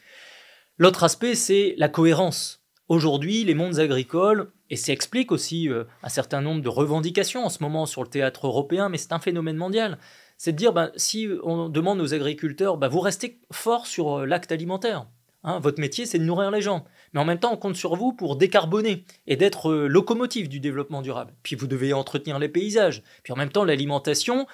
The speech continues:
elle doit, euh, être très favorable à la santé, euh, à la santé de la planète, à la santé des gens, à la santé des écosystèmes. Donc vous allez remplir des missions de plus en plus vastes, de plus en plus complexes, mais par contre, pas plus de revenus, hein,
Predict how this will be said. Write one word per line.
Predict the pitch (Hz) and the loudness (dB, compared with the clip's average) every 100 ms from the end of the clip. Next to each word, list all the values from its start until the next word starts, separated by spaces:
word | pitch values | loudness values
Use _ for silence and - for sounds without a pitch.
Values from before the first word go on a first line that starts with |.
| - - - - | -18 -20 -18 -2
elle | 131 123 | -2 4
doit, | 165 180 175 | 8 8 6
euh, | 143 147 | 4 2
être | 170 - 143 | 0 -2 -4
très | 135 170 | 0 0
favorable | - 143 143 127 139 | 2 2 2 0 0
à | 135 | 0
la | 131 | 0
santé, | - 180 175 220 240 240 | 0 -4 -4 -6 -4 -2
euh, | 156 120 - - | -2 -2 -8 -8
à | 131 | -4
la | 123 | -2
santé | 160 143 | -2 -2
de | 131 | -2
la | 131 | -2
planète, | - 196 226 220 | 2 2 2 0
à | |
la | 131 | 0
santé | 123 147 135 147 | 0 -4 -4 -2
des | 139 175 | 0 0
gens, | 214 | 0
à | 190 | 0
la | 135 | 0
santé | - 156 160 | 0 -2 -2
des | 143 135 | 0 -4
écosystèmes. | 139 143 - 143 226 247 269 - - - - | -4 -4 -4 0 2 2 -2 -10 -20 -20 0
Donc | 214 202 | 0 6
vous | 214 | 6
allez | 233 233 - | 6 2 0
remplir | - 240 240 277 202 | 4 4 4 0 2
des | 220 | 0
missions | 220 - 247 | 0 -4 -2
de | 214 | -4
plus | 208 214 202 | -4 -4 -4
en | |
plus | 175 185 170 | -4 -4 6
vastes, | 214 254 294 | 8 8 6
de | 208 | -2
plus | 214 190 | -6 -4
en | 185 | -4
plus | 185 | 0
complexes, | 190 175 247 - - | 0 2 -2 -4 -6
mais | 156 | -2
par | 175 - | -2 -2
contre, | 254 269 - _ _ _ _ | -4 -6 -16 _ _ _ _
pas | - | -2
plus | 214 175 | 0 0
de | 151 | 4
revenus, | 196 196 262 196 - _ _ | 4 2 0 -2 -6 _ _
hein, | 143 202 | -2 -2